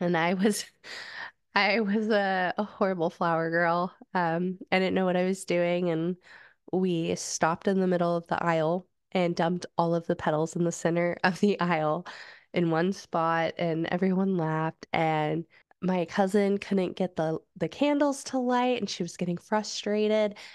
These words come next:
and we have that all on video, and it's hilarious to look back on. So I'm so here for the documentary style photography and videography.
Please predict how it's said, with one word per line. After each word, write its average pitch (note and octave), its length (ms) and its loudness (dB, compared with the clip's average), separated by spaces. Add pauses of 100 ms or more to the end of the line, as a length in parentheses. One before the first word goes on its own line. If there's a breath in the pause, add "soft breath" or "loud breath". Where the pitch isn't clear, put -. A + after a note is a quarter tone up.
(160 loud breath)
and F3 360 0
we F3+ 100 0
have G3+ 260 2
that G#3 280 2
all F#3 260 2
on F3+ 180 0
video, E3+ 420 0
and E3 160 0
it's - 160 -6 (100)
hilarious A3 640 0
to - 120 -2
look F#3 240 -2
back D#3 280 -2
on. - 300 0 (560 loud breath)
So G3+ 640 0 (960)
I'm A3 420 2
so - 640 0
here G3 260 2
for F#3+ 120 -2
the F3+ 120 -2
documentary E3 800 0
style D#3+ 420 0
photography D#3+ 880 -2
and G#3 260 2
videography. E3+ 960 0